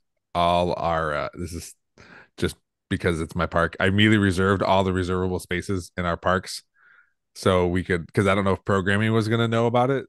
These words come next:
so I could h-, hold it for any programs or anything that needed to go on, or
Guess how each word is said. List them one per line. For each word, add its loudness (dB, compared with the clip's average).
so -10
I -4
could -6
h-, -6
hold -2
it -10
for -6
any -6
programs -6
or -6
anything -8
that -8
needed -10
to -14
go -10
on, -8
or 4